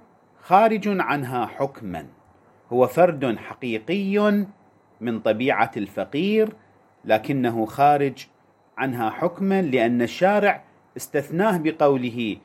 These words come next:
"لا تتصدق على الفساق من الفقراء". خب، هذا خروج تخصيصي. وحينئذ،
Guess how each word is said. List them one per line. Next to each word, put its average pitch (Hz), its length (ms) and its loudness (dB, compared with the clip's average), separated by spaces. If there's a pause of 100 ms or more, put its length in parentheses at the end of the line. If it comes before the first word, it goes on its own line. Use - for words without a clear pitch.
(240)
"لا 123 160 6
تتصدق 127 800 -2
على 117 200 2
الفساق 107 580 -6
من 80 260 -12
الفقراء". - 640 -20 (1300)
خب، 110 300 4
هذا 156 280 6
خروج 165 640 -2 (840)
تخصيصي. 92 600 -10 (600)
وحينئذ، 123 640 0